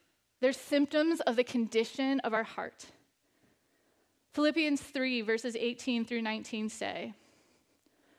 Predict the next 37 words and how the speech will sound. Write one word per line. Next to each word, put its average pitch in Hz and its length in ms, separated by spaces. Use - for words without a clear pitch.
"For 254 140
as 254 120
I 254 120
have 254 140
often 294 460
told 262 300
you 254 140
before 220 400
and 220 180
now 214 180
tell 226 240
you 269 200
again, 226 420
even 262 340
with 254 220
tears, 202 640
many 240 440
live 247 240
as 247 200
enemies 262 460
of 226 140
the 233 100
cross 196 540
of - 160
Christ. - 560
Their 233 140
destiny 254 520
is 247 180
destruction, 254 720
their 240 140
God 208 280
is 233 140
their 254 160
stomach, - 540
and 226 120
their 233 140
glory 254 640